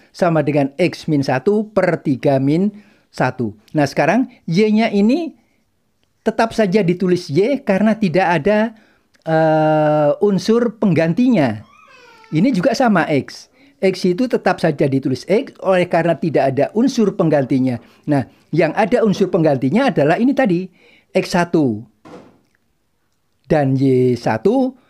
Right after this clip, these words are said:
X dua dan Y dua. Nah, sekarang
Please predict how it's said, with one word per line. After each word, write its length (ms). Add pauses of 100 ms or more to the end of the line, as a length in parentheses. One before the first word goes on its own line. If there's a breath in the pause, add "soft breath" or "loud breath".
(520 soft breath)
X 240
dua 320
dan 960
Y 240
dua. 480
Nah, 160
sekarang 460